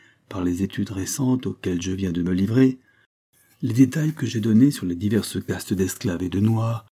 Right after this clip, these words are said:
répandus à Bourbon et à l'Île-de-France. Le créole noir, moins grand en général que le blanc, est assez bien pris dans sa taille,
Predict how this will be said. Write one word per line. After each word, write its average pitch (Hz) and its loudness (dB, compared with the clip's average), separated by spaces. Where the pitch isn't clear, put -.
répandus 104 2
à 90 -4
Bourbon 101 2
et 110 2
à 87 -2
l'Île-de-France. 98 0
Le 104 -2
créole 90 -4
noir, 110 0
moins 101 0
grand 90 -2
en 85 0
général 87 -6
que - -8
le 98 4
blanc, 117 0
est 160 -4
assez 143 2
bien 120 2
pris 143 -2
dans 123 0
sa - -2
taille, 123 -2